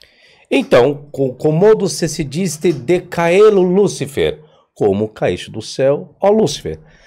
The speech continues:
Só que Jerônimo colocou Lúcifer para conotar o nome de um ser angelical, de um diabo. Não. Isso surgiu posteriormente com o pai da igreja,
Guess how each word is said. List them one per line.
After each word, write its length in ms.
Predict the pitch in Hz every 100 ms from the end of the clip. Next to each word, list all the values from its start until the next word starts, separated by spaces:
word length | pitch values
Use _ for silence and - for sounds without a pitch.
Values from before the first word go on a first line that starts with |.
| _
Só 160 | - 262
que 120 | 285
Jerônimo 320 | 185 180 190
colocou 340 | 175 175 - 233
Lúcifer 440 | 202 170 160 175
para 220 | 156 147
conotar 420 | 143 147 139 135 175
o 80 |
nome 320 | 180 160 180 160
de 60 |
um 40 | 156
ser 200 | 160 156
angelical, 540 | 147 156 147 95 - - _
de 100 | 95
um 60 | 104
diabo. 420 | 95 80 78 170
Não. 320 | 180 151 151 - - - - _ -
Isso 360 | 226 240 196
surgiu 340 | - 165 147 156 143
posteriormente 1000 | - 226 254 220 - 190 165 143 160 175 -
com 180 | 165
o 60 | 160
pai 260 | 156 185 180
da 80 | 190
igreja, 460 | 175 156 131 98